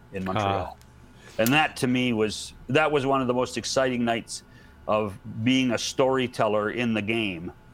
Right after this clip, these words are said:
Speaker 1: And pe-, 'cause people still talk to me, "Yeah, I remember watching that game." If you
Speaker 2: Yeah.
Speaker 1: lived in Toronto, you did not see that game.
Speaker 2: Right. Yeah.
Speaker 1: And you only saw it through, you only saw it through our eyes,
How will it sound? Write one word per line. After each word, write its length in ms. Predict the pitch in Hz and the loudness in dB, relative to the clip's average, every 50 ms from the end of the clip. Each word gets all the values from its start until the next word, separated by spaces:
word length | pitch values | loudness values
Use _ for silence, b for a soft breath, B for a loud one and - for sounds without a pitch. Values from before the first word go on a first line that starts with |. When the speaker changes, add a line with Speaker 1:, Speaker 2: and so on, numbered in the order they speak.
| - - - - - - - - - - | -20 -20 -20 -20 -20 -20 -20 -18 -8 -6
Speaker 1:
And 100 | 107 107 | -4 -2
pe-, 100 | - 147 | 0 -2
'cause 220 | - - - 107 - | -2 0 -4 -4 -2
people 280 | - 156 139 - 127 | -2 -2 0 0 -2
still 280 | 120 - - - 156 175 | -2 -2 0 0 0 0
talk 280 | - - 131 123 120 - | 2 2 0 0 0 -2
to 60 | 117 | -2
me, 60 | 123 | 0
"Yeah, 100 | 151 202 | 2 2
I 60 | 262 185 | 2 2
remember 420 | 143 139 143 165 185 180 160 156 | 0 0 0 0 0 2 2 2
watching 360 | 147 170 208 208 - 185 165 | 2 2 0 0 -2 -6 -4
that 180 | 147 127 110 110 | -2 -4 -2 -4
game." 200 | 107 95 90 - - - - B B B B B B B | -6 -6 -8 -10 -16 -20 -20 B B B B B B B
If 140 | - 113 98 | -4 -2 0
you 120 | 127 156 185 | 2 2 4
Speaker 2:
Yeah. 60 | 190 | 4
Speaker 1:
lived 200 | 185 185 175 156 | 4 2 2 2
in 120 | 175 165 139 | -2 -2 -2
Toronto, 420 | - - 156 165 165 165 151 123 | 0 0 2 2 2 2 2 0
you 160 | 123 139 156 | 0 0 -2
did 240 | 143 135 151 135 127 | 0 -2 -2 -2 0
not 280 | 147 156 170 170 165 - | 0 0 0 0 -2 -6
see 260 | - - 175 165 160 | -6 -4 -4 -2 0
that 280 | 143 156 160 160 147 139 | 2 2 0 0 0 -2
game. 300 | 151 160 160 147 - - - - - - - - - - - - - - - - | -4 -4 -2 -4 -6 -8 -14 -20 -20 -20 -20 -20 -20 -20 -20 -20 -20 -20 -14 -6
Speaker 2:
Right. 340 | - 98 98 95 95 95 - - - - - - - - - - - - - - - | -4 -2 -2 -2 -4 -6 -8 -12 -20 -20 -20 -20 -20 -20 -20 -20 -20 -20 -16 -6 -2
Yeah. 260 | 131 127 117 117 131 | 2 2 4 4 4
Speaker 1:
And 200 | 131 131 135 131 135 | 2 0 -2 -2 0
you 220 | 139 131 131 143 156 | 0 2 4 4 4
only 240 | 175 180 175 165 | 4 2 2 0
saw 320 | 143 - - 170 165 165 160 | -2 0 2 2 2 2 0
it 120 | 160 - | -2 -4
through, 360 | - - 147 147 147 143 135 B B B B B B B B - | -6 -4 -2 0 0 -2 -4 B B B B B B B B -2
you 100 | 139 135 | 0 0
only 160 | 151 165 160 | 2 2 0
saw 200 | - - 160 160 | 2 2 2 0
it 80 | 151 - | 0 0
through 180 | - 147 139 - | 0 0 2 4
our 220 | 151 165 170 165 | 4 4 4 4
eyes, 500 | 151 143 139 143 143 147 147 131 - | 4 2 2 2 0 0 -2 -4 -8